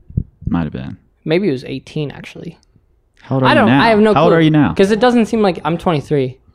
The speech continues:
Speaker 1: Oh,
Speaker 2: It
Speaker 1: must have
Speaker 2: doesn't
Speaker 1: been
Speaker 2: seem
Speaker 1: twenty then. Must have been.
Speaker 2: Yeah.
Speaker 1: The Instagram knows. We'll just look there.
Speaker 2: We'll look it up.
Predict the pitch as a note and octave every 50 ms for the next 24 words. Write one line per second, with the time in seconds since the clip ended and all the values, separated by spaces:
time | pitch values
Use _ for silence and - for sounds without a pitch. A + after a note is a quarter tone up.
0 | _ _ _ _ _ _ - - - E3 F3+ F#3 F#3 F#3 F#3+ F#3 - - E3 F3+
1 | D#3+ F#2 E2 D#2 D#2 D2 D2 D2 C#2+ D#2 - _ _ _ _ _ _ _ _ -
2 | - _ _ _ _ _ _ _ _ _ _ _ _ _ - - - - - -
3 | - - - _ _ _ - F#3+ F3+ D#3+ D#3+ D#3+ D#3+ C#3 A#2+ - - A#2 - D3
4 | D3 - - G2 F#2+ E2 D#2 C#2+ C#2+ C2+ B1+ C#2+ E2+ - - F2+ F#2 - - D2+
5 | D2 - - - D3+ F3+ G3 F#3+ F3+ D#3 C#3+ - C#3+ C#3+ C#3+ C#3+ - -